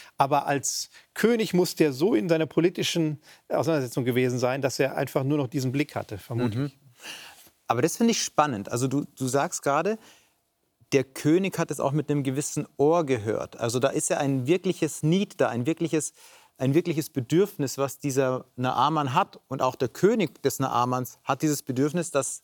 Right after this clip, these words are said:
Speaker 2: Naaman gesund wird. Also sprich aus seiner existenziellen Not,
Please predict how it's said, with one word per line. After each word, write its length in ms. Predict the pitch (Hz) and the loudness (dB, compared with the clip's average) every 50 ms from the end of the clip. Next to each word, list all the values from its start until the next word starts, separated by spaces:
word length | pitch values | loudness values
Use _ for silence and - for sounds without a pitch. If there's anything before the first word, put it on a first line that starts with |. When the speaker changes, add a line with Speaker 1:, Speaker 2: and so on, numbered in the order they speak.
| _ - | _ -4
Speaker 2:
Naaman 440 | 127 - 110 117 127 143 151 156 | -2 0 0 0 2 2 0 0
gesund 320 | 143 147 143 190 220 208 - | 0 0 2 0 0 0 0
wird. 180 | 127 113 - - | -2 -2 -2 -2
Also 200 | 110 104 117 110 | -4 -4 -4 -6
sprich 340 | - - - 147 165 - - | -8 -6 -4 -4 -4 -2 -4
aus 200 | - 131 - - | -4 -4 -2 0
seiner 340 | 135 135 135 135 123 - - _ _ _ _ _ _ _ _ _ _ _ - | 0 0 0 0 -2 -4 -10 _ _ _ _ _ _ _ _ _ _ _ -2
existenziellen 800 | - 131 - 143 131 - 147 135 123 - 143 131 127 120 120 113 | -2 0 0 0 0 2 0 0 0 2 2 2 2 2 2 0
Not, 300 | 110 117 135 165 - | 2 2 0 0 -2